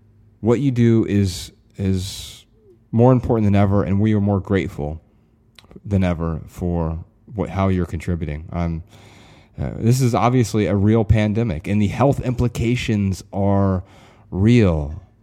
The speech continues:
I know from my own sister-in-law, healthcare workers are being taxed beyond their limits, and we don't even know what the end of this, this pandemic is at this point. But what we do know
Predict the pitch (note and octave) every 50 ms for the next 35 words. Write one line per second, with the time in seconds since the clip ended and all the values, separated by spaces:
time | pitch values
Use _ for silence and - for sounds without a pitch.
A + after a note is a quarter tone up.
0 | _ _ _ _ _ _ _ - G2 G#2+ A2+ A2+ A2+ G#2 - A#2+ A2 G#2+ G#2 A2
1 | A2 G#2+ - - C3+ - - A#2+ G#2 F#2+ F#2+ F#2+ F#2+ F#2 F2+ F#2 A#2 B2+ B2+ -
2 | - - B2+ B2 A#2+ A#2+ A#2+ - - A#2+ G#2+ G2+ - F2+ G#2+ G2+ G2+ A#2 A2+ A2
3 | A2+ A2 G#2 - - - C3+ C3 C3+ C3 - - - - - F#2+ - A2 G#2+ G#2+
4 | G#2+ G#2+ G#2+ A2 A2 A2 A2 A2 A2 G#2 G2+ G2+ G2+ - - - - - - -
5 | - - G2 G2+ G2+ G2 F#2+ F#2 G#2+ C#3+ D#3+ A#2 F2+ - - - - - G#2 G#2
6 | G#2+ A#2+ A#2+ B2+ C3+ C3 B2+ A#2+ B2 A#2+ A#2+ A#2+ A#2+ A#2 A#2 A2+ G#2+ - - -
7 | - - - - _ - G#2 A2 - - A2+ G2 A#2+ B2 B2 B2 A#2+ A2+ A2 G2+
8 | G2 G#2 A2 A2 G#2 - - - - - - - - - A2+ G#2+ F#2 - - -
9 | A#2+ A#2 A#2 A#2 A2 G#2+ A2+ G#2+ A2 G#2 G2+ G2 G2+ - - - _ - A#2 C#3
10 | C#3+ B2+ G2+ F2+ E2+ E2+ E2+ F2 F2 E2+ - - - - - - - - - -
11 | - - - F2+ - - F#2 F#2 F2 - - - - F2 F2 E2 D#2+ D2+ - -
12 | - - _ _ _ _ _ _ _ _ _ _ - - B2 G2+ A2 G#2+ G#2 G2+
13 | - - - - _ _ - A#2+ B2+ C3 G#2 A#2 A#2 G#2+ F#2+ E2+ G#2 G#2+ C#3 E3
14 | C3 F#2 E2 D#2+ D#2 D#2+ E2 F2 G#2 A2